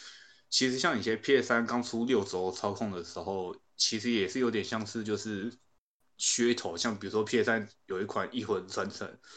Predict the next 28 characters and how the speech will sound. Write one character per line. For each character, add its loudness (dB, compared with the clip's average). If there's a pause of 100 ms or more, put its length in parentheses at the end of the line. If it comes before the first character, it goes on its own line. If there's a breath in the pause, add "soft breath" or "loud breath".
(200 loud breath)
那 -2
有 -2
用 4
了 -4
六 0
轴， -8
那 0
其 -2
实 -2
后 0
来 2
大 4
部 -8
分 0
的 2
游 0
戏 -2
也 -6
都 4
没 2
有 0
再 2
去 -2
用 -2
这 -4
些 -4
功 -10
能。 -16